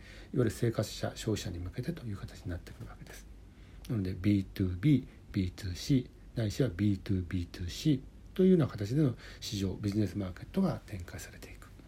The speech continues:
で、それによって、ゴール、ビジネスゴールとして、まあ、あの、とても尊いイメージの、このヘルスケアビジネスのゴールとも自体を、うん、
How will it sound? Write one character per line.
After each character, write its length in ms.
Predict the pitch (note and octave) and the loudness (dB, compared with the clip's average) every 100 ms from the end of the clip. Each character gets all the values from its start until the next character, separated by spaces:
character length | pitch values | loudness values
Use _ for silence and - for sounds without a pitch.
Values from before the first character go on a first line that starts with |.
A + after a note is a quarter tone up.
| - - - - - - | -18 -18 -16 -16 -4 0
で、 60 | |
そ 120 | - G#3 | 6 10
れ 80 | |
に 60 | G#3+ | 12
よ 80 | G#3 | 10
っ 20 | |
て、 440 | - - G3 G#2+ - - - - - - - - - | 8 8 10 10 2 -18 -18 -18 -18 -18 -16 -18 6
ゴ 220 | B2 C3 | 12 12
ー 40 | F#2+ | 12
ル、 80 | - - - | 4 -6 0
ビ 120 | G#2 | 4
ジ 80 | C3 | 6
ネ 80 | C3 | 6
ス 120 | B2+ | 10
ゴ 160 | B2+ | 10
ー 40 | G#2 | 10
ル 80 | F#2 | 6
と 160 | - | -8
し 60 | - | -2
て、 300 | - C3+ - - - | 4 4 2 -10 0
ま 240 | C#3 A2+ - | 4 4 2
あ、 60 | G#2+ | -2
あ 20 | |
の、 180 | G2 F#2+ F#2 - - - - - - | -2 -2 -4 -6 -10 -18 -18 -16 -6
と 100 | - | 0
て 60 | |
も 80 | G#2 | 0
尊 360 | - G2 - D3+ | 0 0 6 6
い 140 | - - - - - - | 6 -6 -18 -18 -20 2
イ 60 | A#2 | 6
メ 100 | A2 | 8
ー 20 | |
ジ 140 | F2+ F2 | 6 0
の、 160 | F2+ - - - - - | -6 -8 -16 -18 -16 -10
こ 80 | |
の 40 | F2+ | -2
ヘ 80 | G#2 | -2
ル 60 | |
ス 100 | - | 0
ケ 100 | A2 | 0
ア 40 | G2+ | 0
ビ 120 | F#2+ | 0
ジ 60 | |
ネ 80 | F#2 | -4
ス 120 | - | -4
の 80 | F#2+ F2+ | -6 0
ゴ 200 | A#2+ G2 | 2 4
ー 60 | |
ル 60 | F#2+ - - | 0 -8 -2
と 100 | C#3+ | 0
も 80 | |
自 120 | D#3 D#3+ | 2 2
体 180 | E3 | 2
を、 220 | G#3 D3 - - - - - | 4 2 -2 -14 -20 -20 -8
う 40 | |
ん、 100 | G2 | -6